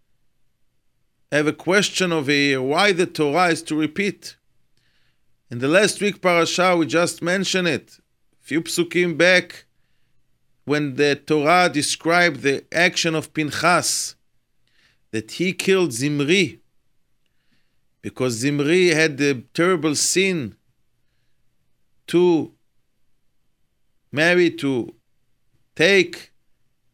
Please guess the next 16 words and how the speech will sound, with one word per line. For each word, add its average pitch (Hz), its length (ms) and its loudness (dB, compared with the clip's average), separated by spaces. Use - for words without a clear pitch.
Kozbi 131 460 -4
Batsur, 170 640 0
that 135 420 -2
she - 200 -14
was 127 240 -4
in 139 100 -2
Aramit. 147 880 -2
She, 135 480 -4
the 123 140 -6
Gemara 131 600 -2
says, 147 520 -2
and 143 160 -10
Pinchas 160 800 0
did 156 220 -2
the 156 80 0
halacha, 147 720 0